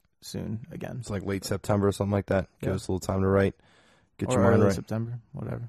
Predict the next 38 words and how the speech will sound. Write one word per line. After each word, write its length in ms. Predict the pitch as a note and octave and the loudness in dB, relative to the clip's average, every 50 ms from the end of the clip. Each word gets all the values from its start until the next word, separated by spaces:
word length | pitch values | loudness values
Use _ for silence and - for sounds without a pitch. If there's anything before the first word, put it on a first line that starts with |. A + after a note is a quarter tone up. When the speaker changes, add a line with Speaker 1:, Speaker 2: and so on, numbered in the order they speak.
| - - | -8 -2
Speaker 2:
Early 160 | - A2 B2 | 2 4 4
September's 420 | C3+ - G3 - - D3+ B2 G#2 - | 4 4 2 2 2 2 2 2 2
coming 240 | - G2 F#2 F#2 F#2 | 0 0 2 2 2
up. 180 | F2+ D2+ - _ _ _ _ _ _ _ _ _ _ _ - - _ - - - | 2 0 -2 _ _ _ _ _ _ _ _ _ _ _ -20 -20 _ -18 -14 -12
Speaker 1:
It's 160 | - D#3 - | -10 -6 -2
a 60 | F#3 | 0
month. 500 | E3+ D3+ D3+ F3 G3 C#3 G#2+ - - - - _ - - | 0 2 2 2 2 2 0 -4 -10 -16 -20 _ -14 -2
You 140 | - C#3 C#3 | 2 4 6
have 100 | C#3+ C3+ | 6 6
a 20 | |
month. 320 | A#2+ A2+ G#2+ G2+ - - - - _ _ _ - | 6 4 2 0 -4 -10 -16 -20 _ _ _ -6
You 100 | - B2+ | 0 4
can't 180 | - D3 C#3 | 4 6 6
write 180 | C#3 C3+ C3+ A#2+ | 6 6 4 4
five 200 | - A#2+ A2+ A2+ | 4 2 2 2
minutes 220 | A2+ G#2+ G#2+ G2 | 2 2 0 0
in 60 | G2+ G#2 | -2 -2
a 40 | G#2 | -2
month. 300 | G#2 G#2+ A2 A2 - - - | 0 0 -2 -2 -4 -8 -8
You 120 | - - A2 | -8 -4 0
can 120 | A#2 A#2 A2 | 0 2 4
use 180 | A2+ A#2 G#2+ | 4 2 2
half 220 | G2 A#2 A2 A2+ - | 2 0 0 0 0
of 40 | |
the 60 | A2 G#2 | 0 0
jokes 260 | G#2+ A2+ A2 G#2+ - | 2 2 0 0 -2
you 60 | A2+ | -2
used 120 | A2 A2 A#2 | -2 0 0
Speaker 2:
Dude, 80 | A2 | 0
Speaker 1:
last 140 | A2 A2 A2 | -2 -2 -4
time. 200 | - - - - | -6 -8 -8 -6
Speaker 2:
it's 120 | A#2+ - - | -8 -6 -2
hard. 240 | - G#2 G#2 G2+ - | -2 0 0 0 0
I 80 | - | 0
don't 140 | C#3 F#3 A#3 | 2 2 2
wanna 140 | C#4 C#4+ C#4 | 2 0 0
do 160 | B2+ G#2 F#2 | -2 -2 -4
that. 220 | E2+ F2 - - | -6 -6 -8 -10